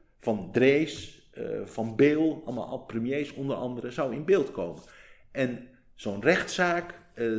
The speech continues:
dat is dus wat, wa-, wa-, wat, wat, waarom, waarom dus, eh, waarom ik zeg, ja, waarom, waarom is die vervolging belangrijk? Dat is niet alleen maar omdat je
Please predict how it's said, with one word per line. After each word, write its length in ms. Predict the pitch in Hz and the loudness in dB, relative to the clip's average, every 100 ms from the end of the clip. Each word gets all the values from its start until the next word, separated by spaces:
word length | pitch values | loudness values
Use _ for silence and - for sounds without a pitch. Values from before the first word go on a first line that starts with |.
| 110 | 4
dat 160 | 160 | 2
is 120 | 131 | 2
dus 160 | 104 104 | -6 -2
wat, 200 | 104 101 | -2 -2
wa-, 240 | 98 95 | -4 -4
wa-, 200 | 104 101 101 | 0 -2 0
wat, 180 | 101 | -2
wat, 180 | 101 98 | -2 -6
waarom, 300 | 95 92 87 | -4 -6 -4
waarom 240 | 95 92 87 | -2 -2 -4
dus, 440 | 90 - - - _ | -10 -12 -20 -20 _
eh, 120 | - 92 78 - - - 110 | -16 -14 -12 -14 -14 -18 -10
waarom 220 | 101 90 | -8 -8
ik 100 | - | -10
zeg, 220 | - 95 | -12 -10
ja, 140 | 107 87 | -8 -8
waarom, 280 | 98 92 87 | -6 -8 -10
waarom 220 | 104 95 98 | -10 -10 -10
is 80 | |
die 140 | - 87 | -14 -16
vervolging 600 | 101 - 170 208 - 170 | -16 0 2 2 -2 -4
belangrijk? 480 | 131 127 123 131 - | -4 -4 -4 -8 -12
Dat 140 | - 135 | -12 -10
is 60 | |
niet 160 | - 208 | -6 -4
alleen 180 | 151 139 | -2 -2
maar 100 | 123 | -4
omdat 280 | 117 113 - | -4 -6 -6
je 240 | 90 - | -10 -10